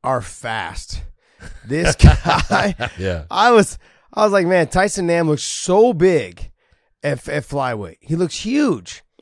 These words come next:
Speaker 2: Yeah.
Speaker 1: And he just was, he wasn't fast enough.
Speaker 2: No.
Speaker 1: He w-, in the flyweight division,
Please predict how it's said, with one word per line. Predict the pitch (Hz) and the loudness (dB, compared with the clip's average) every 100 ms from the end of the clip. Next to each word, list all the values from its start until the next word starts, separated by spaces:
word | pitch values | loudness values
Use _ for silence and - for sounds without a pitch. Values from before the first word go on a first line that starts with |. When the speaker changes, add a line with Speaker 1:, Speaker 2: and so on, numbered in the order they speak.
| - | -18
Speaker 2:
Yeah. | 165 | -8
Speaker 1:
And | 147 139 | -4 -2
he | 170 196 196 185 | -4 -4 -6 -6
just | 127 165 170 165 160 - | -6 0 2 2 0 -4
was, | 120 123 143 147 - - - | -10 -2 0 0 -4 -14 -12
he | 127 | -8
wasn't | 135 139 147 | -6 -6 -6
fast | 156 190 - | -6 -8 -8
enough. | 135 95 - _ _ _ | -8 -10 -16 _ _ _
Speaker 2:
No. | 73 73 80 71 | -16 -14 -14 -14
Speaker 1:
He | - | -14
w-, | 135 143 147 143 - | -12 -12 -12 -14 -4
in | 170 | -2
the | 180 | -2
flyweight | - 220 262 233 | 0 -2 0 -2
division, | 175 190 139 110 | 0 0 0 -6